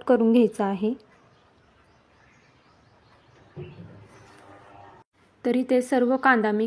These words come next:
कट करून घेतला आहे. आता इथे एक परात घेतली आहे, यामध्ये आपल्याला बाजरीचं पीठ घालायचं आहे. बाजरीचं पीठ घातल्यानंतर यामध्ये आपल्याला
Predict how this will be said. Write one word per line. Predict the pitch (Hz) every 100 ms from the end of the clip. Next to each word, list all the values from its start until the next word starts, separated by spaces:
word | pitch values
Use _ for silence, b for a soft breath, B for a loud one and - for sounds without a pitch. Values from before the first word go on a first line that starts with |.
| 220
कट | 240
करून | 240 240 226 226
घेतला | 240 208
आहे. | 196 185 220 294 _ _ _ _ _ _ _ _ _ _ _ _ _ _ _
आता | 254 247
इथे | 269 269 254
एक | 254 -
परात | 262 233
घेतली | 240 262 254 214
आहे, | 202 208 262 -
यामध्ये | 247 233 240 240
आपल्याला | 240 220 208
बाजरीचं | 214 226 214 214 208 -
पीठ | 240
घालायचं | 220 240 226 202 214
आहे. | 202 202 294 _ _ _ _ - - - _ _ _ _ _ _ _ _ _ _ _ _ _ _ _ _ _ _ _ _ _ _ _ _ _ _ _ _ _ _ _ _ _ _ _
बाजरीचं | 254 247 247 247 269
पीठ | 277 254
घातल्यानंतर | 262 269 247 247 233 226 220
यामध्ये | 240 240 233 233
आपल्याला | 220 226 226 202